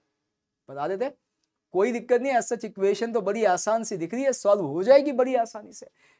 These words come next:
क्या दिख रहा है आपको? sec cosec दिख रहा है, tan cot दिख रहा है, तो कुछ भी ऐसी परेशानी वाली चीज तो मुझे नजर ही नहीं आ रही है।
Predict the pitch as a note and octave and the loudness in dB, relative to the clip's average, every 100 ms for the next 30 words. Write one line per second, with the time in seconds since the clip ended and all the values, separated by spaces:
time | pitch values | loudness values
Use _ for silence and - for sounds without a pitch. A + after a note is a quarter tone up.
0 | _ G#3+ A#3+ B3 C4+ B3+ B3+ F3 - A#3+ | _ 6 6 8 8 8 6 -6 -2 -2
1 | - A#3+ A#3 A#3 A#3 A#3 B3+ A#3+ G3+ G#3+ | 2 2 2 -2 -4 0 0 2 2 2
2 | A3 A3 G3+ A3+ G3 G#3+ A#3 A3 - - | 0 -2 0 0 -4 -4 -4 -6 -12 -10
3 | C#4+ C4+ A3 C4+ C4+ - C#4 - G3 G3 | -8 -6 -4 2 4 2 -4 0 2 2
4 | A3+ B3+ C4 B3 A3+ F#3+ E3 G#3+ A3+ C4+ | 0 0 0 0 -2 -8 -8 -6 -2 2
5 | D4 D#4 D4 C#4 B3 G#3 F#3 D3 | 2 2 0 -2 -6 -8 -10 -16